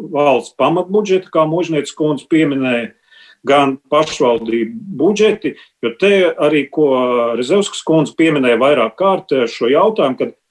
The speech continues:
pamatvajadzību finansēšana. Un, ā, šeit kolēģi man varētu ko-, ā, koriģēt, varbūt, ja es nepareizi pateikšu, bet mēs paņemam, ir tāds likums par socia-, ā,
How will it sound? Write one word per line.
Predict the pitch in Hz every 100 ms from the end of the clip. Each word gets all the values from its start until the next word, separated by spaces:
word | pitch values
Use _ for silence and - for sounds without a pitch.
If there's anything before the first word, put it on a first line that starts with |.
| _ _
pamatvajadzību | 160 196 185 160 156 151 131 147 127 139 - _ -
finansēšana. | 143 107 98 - 95 95 - 98 - 160 _ _ _ _ - 160
Un, | 165 170
ā, | - - - - -
šeit | - 170
kolēģi | 180 196 156 147
man | 170 156
varētu | 143 143 -
ko-, | - 185 -
ā, | 143 139 _ _ -
koriģēt, | 196 190 143 123
varbūt, | 147 127 131
ja |
es | 117
nepareizi | 160 160 123 123 - -
pateikšu, | 185 208 143 123 110 127
bet | 131 127 _ - - - 330
mēs | 151 156 -
paņemam, | 175 202 180 151 147
ir | 147
tāds | 156 131 -
likums | 160 165 139 123
par | - 131 131
socia-, | - - 156 - 147
ā, | 165 175 127 120